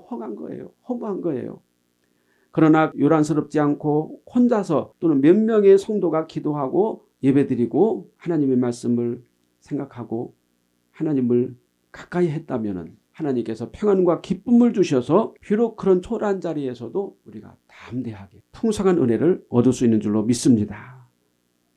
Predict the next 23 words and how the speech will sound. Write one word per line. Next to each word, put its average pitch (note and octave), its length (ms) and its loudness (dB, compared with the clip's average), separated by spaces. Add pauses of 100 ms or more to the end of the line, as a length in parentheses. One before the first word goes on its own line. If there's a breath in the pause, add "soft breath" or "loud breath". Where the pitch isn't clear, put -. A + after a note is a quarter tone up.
(580)
우리의 G#3 260 10
육체는 G#3 420 10
잘 G#3 220 6
먹고 G#3+ 720 6
잘 F#3+ 220 6
사는 F#3+ 320 6
것을 F#3 280 0
끊임없이 A#3 540 6
욕망하지만 D#3+ 640 6
우리 A#3+ 300 4
영혼은 G3 320 10
어떻습니까? D#3 520 4
하나님의 G3 380 4
거룩하심을 G#3 720 2
끊임없이 B3+ 480 -2
갈망한다는 G#3 680 -2
사실을 F3+ 340 -12
알아야 - 300 -10
돼요. - 200 -14 (1300)
육신적인 G#3 560 2
것은 F#3+ 300 2
육신의 A3+ 720 0
만족이 A3+ 720 0